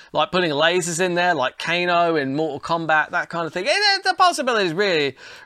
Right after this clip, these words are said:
really are endless. And, uh, so for me, it comes down to the striking. Uh, I don't think that Conor's gonna start turning into a double leg wrestler.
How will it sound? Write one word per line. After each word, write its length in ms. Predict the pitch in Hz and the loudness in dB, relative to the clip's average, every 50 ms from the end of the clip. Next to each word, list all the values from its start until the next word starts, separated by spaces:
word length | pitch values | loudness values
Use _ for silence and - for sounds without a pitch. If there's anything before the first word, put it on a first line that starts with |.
| - | -2
really 280 | - 247 233 175 156 156 | 0 2 4 4 4 6
are 240 | 156 151 143 127 127 | 6 4 4 4 4
endless. 480 | 170 214 247 208 110 90 - - - - _ - - - - - - - - - - _ - | 4 4 2 0 -4 -6 -10 -12 -14 -14 _ -20 -20 -20 -20 -20 -20 -20 -20 -20 -18 _ 0
And, 280 | 190 214 220 226 226 | 4 4 4 6 4
uh, 240 | 226 226 226 226 226 | 4 4 4 4 2
so 200 | - 349 330 320 | 2 2 2 2
for 140 | - 349 339 | 2 0 0
me, 380 | 370 370 381 349 302 - - _ _ _ _ _ _ _ _ _ _ _ _ _ _ _ _ _ _ - 202 | 2 2 2 2 2 -2 -6 _ _ _ _ _ _ _ _ _ _ _ _ _ _ _ _ _ _ -4 -4
it 160 | 202 196 - | -2 -2 0
comes 240 | 208 240 247 220 175 | 0 0 0 0 2
down 260 | 220 196 196 196 170 | 2 4 4 2 0
to 80 | 131 | -4
the 80 | 117 120 | -8 -8
striking. 600 | - - 262 262 254 254 - 247 247 247 240 - - - - - - | -4 2 4 4 4 4 4 0 -2 -2 -4 -8 -12 -18 -20 -6 0
Uh, 160 | - 175 175 160 | 2 2 4 4
I 80 | - | 2
don't 340 | 240 - 254 247 254 240 185 | 2 2 2 2 2 2 0
think 200 | - 214 214 185 | 0 0 0 0
that 120 | 165 165 - | -4 -6 -2
Conor's 320 | 196 196 190 180 165 147 | 0 2 2 2 0 -2
gonna 160 | - 175 160 | -4 -4 -4
start 400 | - - - 180 160 160 143 - | -4 -2 2 2 2 2 2 0
turning 320 | - 185 175 170 160 160 156 | 0 0 2 2 0 0 -2
into 200 | 151 - 147 147 | -4 -4 -4 -4
a 40 | |
double 280 | - - 156 139 151 147 | -2 -2 -2 -2 -2 0
leg 320 | 147 143 143 139 - - - | 0 0 0 0 -2 -6 -6
wrestler. 480 | - 170 240 214 - - - 247 247 | -2 0 0 0 0 -2 -2 -2 -2